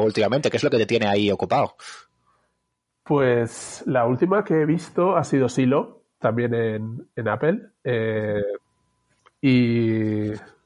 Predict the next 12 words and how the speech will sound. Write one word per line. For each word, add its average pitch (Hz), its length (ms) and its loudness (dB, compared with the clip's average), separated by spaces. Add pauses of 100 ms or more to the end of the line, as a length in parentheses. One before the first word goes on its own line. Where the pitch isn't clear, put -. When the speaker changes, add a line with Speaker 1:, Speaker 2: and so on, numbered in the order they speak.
(200)
Speaker 2:
ostras, - 380 0
antes 117 300 0
de 120 180 0
esta, 143 720 -2
eh, 120 380 0
bueno, 147 220 2
he - 20 0
estado 135 320 0
viendo 135 260 0
Griselda 123 800 -4
en 113 200 -6
Netflix, - 600 -4